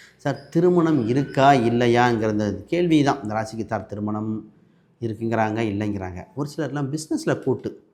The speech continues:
ஒரு சிலருக்கு இரண்டாவது மேரேஜ், இத்தனை வகை இருக்கு இல்லையா? முதல்ல இந்த ராசிக்கு திருமணம் உண்டானா திருமணம் உண்டு, அது ஜூன் வரைக்கும்.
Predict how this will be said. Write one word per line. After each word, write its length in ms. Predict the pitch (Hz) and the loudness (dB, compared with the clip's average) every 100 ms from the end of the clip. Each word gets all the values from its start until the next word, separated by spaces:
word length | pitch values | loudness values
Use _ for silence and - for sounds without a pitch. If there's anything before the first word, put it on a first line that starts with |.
| _ _ _ _ _ _ | _ _ _ _ _ _
ஒரு 160 | 135 | -2
சிலருக்கு 260 | 143 160 123 | 0 0 0
இரண்டாவது 400 | 117 131 113 110 | 2 2 2 2
மேரேஜ், 240 | 104 - | -2 -6
இத்தனை 420 | - - - 156 120 | -16 -20 -2 0 0
வகை 200 | 113 139 | 0 0
இருக்கு 220 | 107 101 | -2 -4
இல்லையா? 180 | 101 - _ _ _ _ _ _ _ _ _ _ 123 | -6 -8 _ _ _ _ _ _ _ _ _ _ -6
முதல்ல 220 | 131 110 | -4 -4
இந்த 340 | 107 120 - | -4 -8 -12
ராசிக்கு 440 | 107 107 113 123 117 | -8 -8 -8 -10 -10
திருமணம் 460 | 117 120 120 104 101 | -6 -2 -2 -2 -4
உண்டானா 360 | 104 98 117 | -4 -6 -8
திருமணம் 480 | - 104 107 110 92 | -10 -8 -6 -6 -6
உண்டு, 400 | 92 92 101 - | -8 -6 -6 -6
அது 180 | 120 131 | -6 -6
ஜூன் 480 | 104 104 139 160 127 | -8 -6 -4 -4 -4
வரைக்கும். 520 | 101 85 - 92 80 | -8 -10 -8 -10 -10